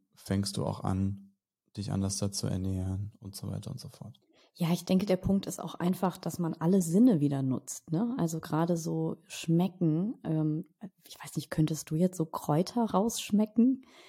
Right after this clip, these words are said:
Speaker 2: Das sind ja alles so Sachen, die, die, die kann man gar nicht mehr. Und das, das habe ich tatsächlich auch mal als Experiment gemacht. Ähm, einfach mal wieder die, äh, Geschmacksknospen,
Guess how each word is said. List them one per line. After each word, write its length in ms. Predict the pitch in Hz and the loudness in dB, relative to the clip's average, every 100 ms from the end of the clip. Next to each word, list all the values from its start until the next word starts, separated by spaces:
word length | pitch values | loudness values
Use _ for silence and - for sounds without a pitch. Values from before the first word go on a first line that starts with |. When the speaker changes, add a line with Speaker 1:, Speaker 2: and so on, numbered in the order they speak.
| - - - | -20 -20 -8
Speaker 2:
Das 120 | 160 | -2
sind 120 | 165 | 2
ja 100 | 175 | 4
alles 240 | 170 185 - | 4 2 0
so 80 | 170 | -2
Sachen, 360 | 165 180 185 | -2 0 0
die, 300 | 170 165 - | 0 -2 -2
die, 300 | 160 165 151 | -4 -4 -4
die 160 | - 160 | -4 -8
kann 220 | 160 185 | 0 2
man 200 | 302 226 | 6 6
gar 180 | 139 135 | 6 4
nicht 200 | 139 - | 2 2
mehr. 260 | 135 131 - | 0 0 0
Und 140 | - | 2
das, 220 | 165 - - - | 2 2 -10 -4
das 140 | 180 208 | 2 2
habe 120 | 208 | 0
ich 60 | |
tatsächlich 400 | - 185 190 190 | 0 0 2 0
auch 120 | 165 196 | -2 2
mal 140 | 165 | 2
als 140 | 160 | 2
Experiment 680 | - - - 160 156 160 190 | -4 -8 -2 2 4 4 2
gemacht. 480 | - 143 165 - - _ _ _ _ _ _ 170 | 0 0 0 -2 -16 _ _ _ _ _ _ -2
Ähm, 340 | 160 160 156 - - - | 0 2 0 -2 -8 0
einfach 320 | 180 190 185 | 4 4 4
mal 420 | 180 165 170 175 - - - - | 4 4 4 2 -2 -14 -14 -6
wieder 520 | 160 170 170 170 156 | -2 4 4 4 0
die, 540 | - 151 170 160 160 156 | -4 -4 -2 2 4 4
äh, 320 | - 147 151 | 2 0 0
Geschmacksknospen, 1300 | 165 180 185 - - - 165 160 - - - 156 | 0 0 -2 -4 -10 2 2 4 0 0 2 0